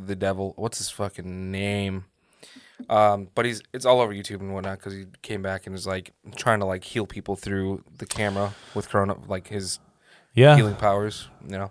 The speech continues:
Speaker 2: I mean, maybe he can heal people. Maybe he's got the power. Maybe he has the power to. Listen, it could happen.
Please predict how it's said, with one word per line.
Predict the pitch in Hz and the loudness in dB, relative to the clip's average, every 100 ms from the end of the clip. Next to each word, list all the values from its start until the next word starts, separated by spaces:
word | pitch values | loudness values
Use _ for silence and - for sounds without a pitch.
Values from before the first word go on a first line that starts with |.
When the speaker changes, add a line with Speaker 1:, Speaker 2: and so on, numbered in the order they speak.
| - | 4
Speaker 2:
I | 151 | 10
mean, | 160 | 10
maybe | 139 143 139 | 12 10 10
he | 135 | 6
can | - 135 | 6 6
heal | 123 156 | 6 6
people. | 139 101 92 90 - _ _ _ _ _ _ _ | 4 4 2 0 -8 _ _ _ _ _ _ _
Maybe | 113 123 | 4 6
he's | 131 | 6
got | 123 120 | 6 6
the | |
power. | - 135 110 - - - _ _ - | 4 2 0 -2 -12 -20 _ _ 0
Maybe | 104 107 127 | 4 6 8
he | 123 | 8
has | 123 | 8
the | 110 | 8
power | 123 120 | 8 8
to. | 123 - - - | 6 2 -4 6
Listen, | 156 - 110 - - - - _ _ _ _ - | 6 8 2 -2 -16 -20 -20 _ _ _ _ 2
it | |
could | 143 151 | 6 8
happen. | 185 185 | 8 4